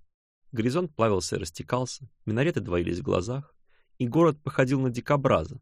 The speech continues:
с каждой иголки которого вопил Муэдзин. Она сидела в шезлонге на широком балконе и смотрела на солнце через тёмные очки. Ей было хорошо. Впервые в жизни никто от неё ничего не требовал, никто её не подгонял, никто не унижал.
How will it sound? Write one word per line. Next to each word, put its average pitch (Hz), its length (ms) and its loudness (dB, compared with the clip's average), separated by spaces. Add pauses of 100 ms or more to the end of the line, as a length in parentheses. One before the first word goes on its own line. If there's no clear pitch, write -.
с - 120 -18
каждой 95 380 -4
иголки 98 360 -2
которого 98 480 2
вопил 92 320 0
Муэдзин. 90 640 -2 (800)
Она 101 180 0
сидела 107 340 0
в - 60 -8
шезлонге 113 580 2
на 98 120 0
широком 107 420 -2
балконе 104 540 -2
и 110 60 -8
смотрела 101 420 -2
на 95 100 -2
солнце - 320 -4
через - 240 -6
тёмные 87 380 -4
очки. - 340 -14 (300)
Ей 135 120 -2
было 90 200 -4
хорошо. - 500 -8 (560)
Впервые 156 400 0
в 107 80 -4
жизни 135 360 -2
никто 104 400 -2
от 147 140 -4
неё 104 140 -4
ничего 107 320 -4
не 135 140 -4
требовал, 98 520 -4
никто 98 300 -8
её 147 140 0
не 131 80 -2
подгонял, 101 600 0
никто 95 320 -6
не 135 140 0
унижал. 90 580 -4